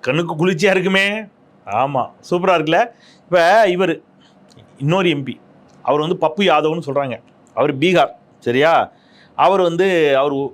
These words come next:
ரியல் பேர் வந்து ராஜேஷ் ரஞ்சன். நாலாவது வாட்டியா வர்றாரு. நாலு வாட்டியும் இண்டிபெண்டன்ட், சுயேட்சையாவே நின்னு ஜெயிச்சிருக்காருன்னா அவர் அந்த ஊர்ல எவ்வளவு செல்வாக்கா இருப்பாருன்னு பாருங்க. சுயேட்சையாவே நின்னு ஜெயிச்சிருக்காரு. அப்ப எவ்வளவு செல்வாக்கு ஊர்ல,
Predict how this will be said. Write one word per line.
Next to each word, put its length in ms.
ரியல் 480
பேர் 220
வந்து 680
ராஜேஷ் 680
ரஞ்சன். 360
நாலாவது 760
வாட்டியா 200
வர்றாரு. 280
நாலு 420
வாட்டியும் 400
இண்டிபெண்டன்ட், 480
சுயேட்சையாவே 420
நின்னு 240
ஜெயிச்சிருக்காருன்னா 420
அவர் 300
அந்த 260
ஊர்ல 180
எவ்வளவு 240
செல்வாக்கா 360
இருப்பாருன்னு 260
பாருங்க. 320
சுயேட்சையாவே 500
நின்னு 180
ஜெயிச்சிருக்காரு. 380
அப்ப 180
எவ்வளவு 320
செல்வாக்கு 580
ஊர்ல, 500